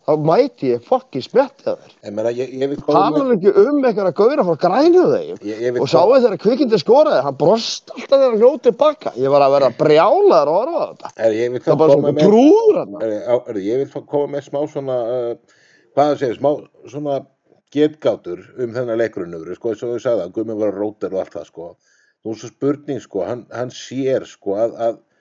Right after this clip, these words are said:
Speaker 2: eh, við erum alltaf skrefinu undan, við erum yfir, en hann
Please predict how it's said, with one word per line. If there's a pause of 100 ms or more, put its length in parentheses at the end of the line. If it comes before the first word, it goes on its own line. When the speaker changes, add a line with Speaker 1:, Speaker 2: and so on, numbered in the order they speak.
(480)
Speaker 2:
eh, (540)
við (220)
erum
alltaf
skrefinu
undan,
við
erum
yfir, (1300)
en
hann